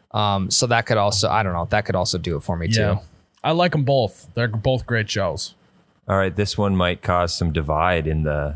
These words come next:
Speaker 3: the listeners, so feel free to answer or. Iowa or Nebraska?
Speaker 2: So, I have not spent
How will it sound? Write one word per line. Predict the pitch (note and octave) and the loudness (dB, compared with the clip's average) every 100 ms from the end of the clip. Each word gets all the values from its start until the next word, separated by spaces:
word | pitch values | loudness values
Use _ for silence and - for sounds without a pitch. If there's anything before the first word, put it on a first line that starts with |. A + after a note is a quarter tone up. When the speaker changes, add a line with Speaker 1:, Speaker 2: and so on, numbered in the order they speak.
| - | -6
Speaker 3:
the | E2+ | -4
listeners, | D#2 E2 - G2 E2 C#2+ D#2+ - - _ _ _ _ _ _ | -2 0 0 0 0 0 -2 -4 -6 _ _ _ _ _ _
so | - F#2+ E2 | -4 -2 -2
feel | - G2+ | 0 -2
free | F#2+ G2 | 0 0
to | F2 E2+ | 0 0
answer | F2 F2+ E2 - | 0 0 -2 -2
or. | - F2 D#2+ D#2 - _ _ _ _ _ _ - | 0 2 2 0 -4 _ _ _ _ _ _ -4
Iowa | F2+ G2+ C3 C3+ C#3+ B2+ _ _ - | 0 0 2 0 -2 -6 _ _ -2
or | F#2+ | 0
Nebraska? | F2+ D2+ D#2+ E2+ - A#1+ - - _ _ _ _ _ - - _ _ _ _ _ _ _ _ - | 0 0 0 0 -2 -6 -12 -16 _ _ _ _ _ -12 -12 _ _ _ _ _ _ _ _ -8
Speaker 2:
So, | - D3+ D3+ D#3 D3 - _ _ _ _ _ _ _ _ - - - _ _ _ - | -2 2 2 2 0 -4 _ _ _ _ _ _ _ _ -20 -20 -20 _ _ _ -4
I | C#3 D#3 F3+ F#3 F#3 - - | 0 2 2 2 0 -2 0
have | C#3 C#3 B2+ | 2 2 2
not | C3+ C3+ - | 0 0 0
spent | - - C3+ B2+ G#2+ - | -2 0 0 0 -4 -12